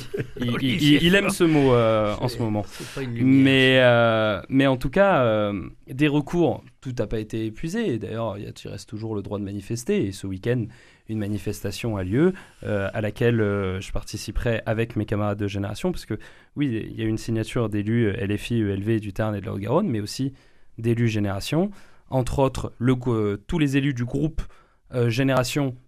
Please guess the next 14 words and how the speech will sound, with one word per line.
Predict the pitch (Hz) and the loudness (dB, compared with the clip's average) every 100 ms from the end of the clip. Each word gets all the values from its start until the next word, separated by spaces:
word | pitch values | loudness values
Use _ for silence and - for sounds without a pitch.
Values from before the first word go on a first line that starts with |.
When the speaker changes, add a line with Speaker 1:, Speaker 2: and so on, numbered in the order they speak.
| _ _ | _ _
Speaker 2:
au | 147 | -2
sein | 139 160 | 0 0
du | 127 | 0
conseil | 135 123 135 | -2 0 0
départemental | 123 120 - 123 110 120 | 0 -2 0 0 2 2
de | 113 | 2
la | 107 | 0
Haute-Garonne, | 104 117 185 196 | 2 4 4 2
qui | 131 | -2
siègent | 120 120 - | -4 -4 -4
pourtant | 123 - 117 - | -6 -4 -4 -4
avec | 123 117 | -4 -2
la | 107 | -2
majorité, | 104 101 95 208 | -4 -4 -6 -8